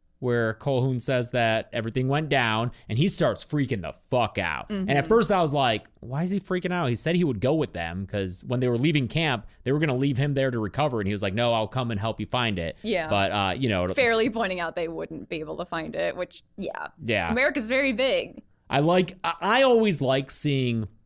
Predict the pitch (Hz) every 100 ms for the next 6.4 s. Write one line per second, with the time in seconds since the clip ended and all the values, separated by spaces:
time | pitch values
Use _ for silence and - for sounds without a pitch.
0 | _ 110 120 113 110 107 101 - _ -
1 | 95 90 85 - 151 135 117 127 107 104
2 | 107 113 - - 127 123 123 123 120 117
3 | 113 123 120 - - _ - 110 110 107
4 | 113 107 - 120 107 101 98 95 - _
5 | _ - 104 95 90 - 120 107 123 110
6 | 92 117 113 95